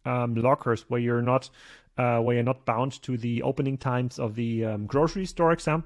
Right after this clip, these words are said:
uh, for example, where, where we're putting this kind of parcels. And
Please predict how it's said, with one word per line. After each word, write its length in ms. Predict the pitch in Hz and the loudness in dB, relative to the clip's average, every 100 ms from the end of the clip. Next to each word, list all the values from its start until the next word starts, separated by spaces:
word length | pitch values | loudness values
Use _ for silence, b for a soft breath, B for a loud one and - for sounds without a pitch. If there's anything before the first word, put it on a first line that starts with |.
| - | -4
uh, 120 | 151 | -6
for 160 | - 151 | -4 -6
example, 540 | - 147 147 170 170 - | -4 -6 -4 -4 -4 -8
where, 340 | - 135 135 135 | -4 -2 0 0
where 260 | 135 135 135 | -2 -2 -2
we're 80 | |
putting 300 | 127 147 135 | -4 -6 -4
this 160 | 127 127 | -4 -4
kind 160 | - 123 | -4 -6
of 120 | - | -4
parcels. 400 | 131 139 - - | -2 0 -2 -4
And 220 | 120 113 | -4 -6